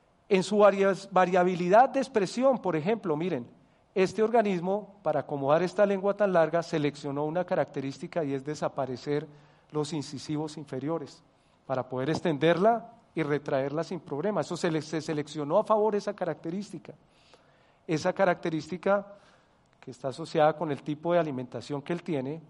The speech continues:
que es como un pitillo, está representada en muchos problemas que tenemos nosotros a nivel de odontología, de ortodoncia.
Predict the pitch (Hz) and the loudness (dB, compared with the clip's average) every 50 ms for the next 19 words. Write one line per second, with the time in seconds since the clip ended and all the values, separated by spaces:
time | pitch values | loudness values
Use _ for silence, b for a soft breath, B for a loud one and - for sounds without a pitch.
0 | _ _ _ _ - 131 - - 147 151 147 139 - - 170 165 165 139 123 131 | _ _ _ _ -20 -20 -18 -16 -12 -12 -12 -10 -10 -10 -10 -8 -8 -8 -8 -8
1 | 151 170 170 - _ _ _ _ _ _ _ _ _ _ _ _ _ _ _ _ | -10 -12 -12 -16 _ _ _ _ _ _ _ _ _ _ _ _ _ _ _ _
2 | b b b b b b b b - - 156 139 - - 165 156 156 160 165 165 | b b b b b b b b -2 -2 -2 0 2 4 6 6 8 6 4 2
3 | 170 165 - 180 165 - 165 139 - - 147 143 151 156 156 165 175 170 - 180 | 0 -4 -4 -4 -4 -4 -6 -4 0 2 4 4 2 2 -2 -4 -6 -6 -8 -12
4 | 165 - - 160 143 131 135 131 139 147 139 - 165 147 - 143 127 123 127 139 | -12 -6 -4 -4 -2 -2 -2 -4 -4 -4 -6 -6 -10 -12 -10 -10 -10 -10 -10 -10
5 | 143 143 131 113 - 131 117 - - 143 139 - b b b b b b b - | -10 -12 -12 -12 -12 -12 -12 -12 -12 -14 -14 -14 b b b b b b b -10
6 | 143 131 127 120 120 131 131 120 120 135 139 143 143 143 139 - _ _ _ _ | -8 -8 -6 -6 -4 -4 -4 -4 -4 -6 -6 -6 -6 -8 -12 -20 _ _ _ _
7 | 131 127 123 117 - 131 120 107 104 - - 196 214 190 147 135 127 120 120 - | -14 -14 -14 -14 -14 -16 -16 -16 -18 -16 -12 -8 -8 -6 -6 -8 -10 -12 -14 -14
8 | 131 123 147 175 190 185 - - 110 | -12 -10 -8 -8 -8 -10 -12 -16 -18